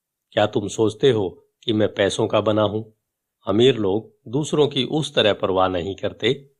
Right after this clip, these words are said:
जिस तरह मैं करता हूं। पैसे कमाना मुश्किल होता है और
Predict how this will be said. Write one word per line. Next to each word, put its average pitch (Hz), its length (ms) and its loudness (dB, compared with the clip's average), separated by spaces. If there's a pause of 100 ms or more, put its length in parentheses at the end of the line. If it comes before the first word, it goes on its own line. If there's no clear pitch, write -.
जिस 110 240 -2
तरह 92 180 0
मैं 98 200 0
करता 104 300 -2
हूं। 101 180 -2 (920)
पैसे 117 320 2
कमाना 107 380 2
मुश्किल 104 400 -2
होता 117 320 2
है 117 280 -8 (560)
और 104 540 0